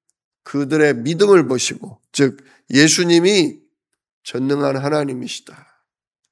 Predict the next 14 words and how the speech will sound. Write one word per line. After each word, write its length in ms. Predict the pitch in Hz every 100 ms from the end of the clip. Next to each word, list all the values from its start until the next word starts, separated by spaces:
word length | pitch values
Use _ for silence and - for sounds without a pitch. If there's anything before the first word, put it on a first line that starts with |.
| _ _ _ _ _
예수님이 640 | - 139 127 160 156 165 160
만왕의 720 | 127 127 165 165 160 196 226 - _ _ -
왕이시다라는 800 | 131 151 165 156 - 147 143 143
걸 180 | 143 131
믿은 560 | 127 165 165 185 135 - - _
그들의 400 | - 151 160 156
믿음을 500 | 131 143 165 185 185
보시고 760 | 156 143 - 156 143 151 220 - - _
오늘 280 | - 139 147
중풍병자에게 1300 | - 147 147 156 147 147 147 139 135 135 131 175 - - _
선포하십니다. 1120 | - - 175 190 170 151 - 143 127 123 113 _ _ _ _
"작은 600 | - 117 123 156 175 170
자야, 540 | 151 151 143 160 220 - _ _ _ _ _ _ _ _
안심하라. 840 | - 123 120 123 113 104 98 107